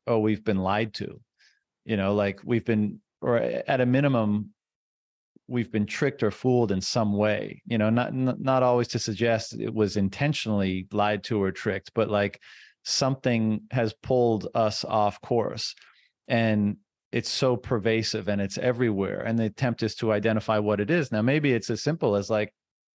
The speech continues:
culture, right? Maybe, maybe it's, like, an animus more so than a, an intentional agenda by any group of people. And it's this animus that just causes you to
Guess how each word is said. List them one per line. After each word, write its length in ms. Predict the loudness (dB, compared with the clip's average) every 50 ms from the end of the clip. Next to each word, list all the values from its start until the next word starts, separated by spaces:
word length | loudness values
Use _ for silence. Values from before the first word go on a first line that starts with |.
| _ _ _ _ _ _ _ _ _ _ _ _ _ _ _ _ _ _ _
culture, 500 | -2 0 0 0 0 -2 -4 -4 -4 -4 -2
right? 220 | 0 2 2 2
Maybe, 260 | 2 2 2 2 0
maybe 280 | 0 0 0 2 2 0
it's, 120 | 2 2
like, 160 | 0 0 0 0
an 120 | -2 -2
animus 580 | 0 0 0 0 2 0 0 0 -2 -2 -4 -2
more 160 | 0 0 0
so 300 | 0 0 2 2 2 2
than 180 | 2 2 0
a, 160 | 0 -2 -4 -6 -12 -18 -20 -12 -6
an 140 | -2 0 2
intentional 680 | 2 0 0 0 -2 0 0 0 0 2 2 2 0 0 -2
agenda 480 | -2 -2 0 0 2 2 2 2 0
by 200 | 2 2 2 2
any 160 | 2 0 0 0
group 300 | 0 0 0 0 -2 -6
of 100 | -8 -2
people. 420 | 0 0 0 0 -2 -2 -2 -2
And 120 | -2 -2
it's 140 | -4 -4 -4
this 220 | -4 -4 -4 -6 -10 -18 -20 -20 -20 -20 _ -4
animus 400 | 0 0 2 2 4 2 2 2
that 140 | 0 -2 0
just 180 | 0 -2 -2 -2
causes 420 | 0 0 0 2 0 0 -2 -2
you 140 | 0 -2 -2 -2
to 380 | -2 -2 0 0 0 -2 -4